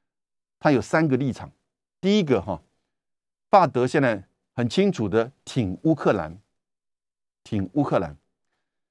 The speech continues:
经济上、军事上啊，但是呢，也支持和谈。所以马克宏也跟普丁打个电话，讲了两个小时，听普丁一些抱怨，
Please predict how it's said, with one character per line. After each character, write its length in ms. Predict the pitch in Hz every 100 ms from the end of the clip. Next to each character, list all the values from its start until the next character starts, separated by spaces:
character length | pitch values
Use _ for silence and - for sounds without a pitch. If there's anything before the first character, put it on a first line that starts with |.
| _
经 160 | - 208
济 160 | 214
上、 220 | 147 151 - _ _ _
军 180 | 175 175
事 200 | 165 135
上 200 | 117 78 _ _ _ _ _ _ -
啊， 160 | 80 _ _ _ _ _ _ _
但 120 | 233 208
是 120 | 220
呢， 200 | 196 190 _ _ _
也 200 | 143 147
支 180 | 139 220
持 380 | - 143 156 - _ _ _ _ _ _ _ _
和 180 | - 156
谈。 320 | - 107 117 160 _ _ _ _ _ _ _ _
所 120 | 185
以 120 | 180 - -
马 120 | 135
克 140 | 175
宏 140 | 165 165
也 160 | 113
跟 260 | 101 160 170
普 180 | 147 107
丁 180 | 104 160
打 200 | 143 92
个 120 | 117
电 160 | 160 151
话， 240 | 185 131 - _ _ _ _
讲 160 | - 131
了 80 | 190
两 140 | 156
个 80 | 160
小 220 | - 120
时， 180 | 107 123
听 240 | 120 156
普 140 | 139 107
丁 200 | 123 135
一 80 | 131
些 120 | 139
抱 240 | 165 135
怨， 180 | 139 127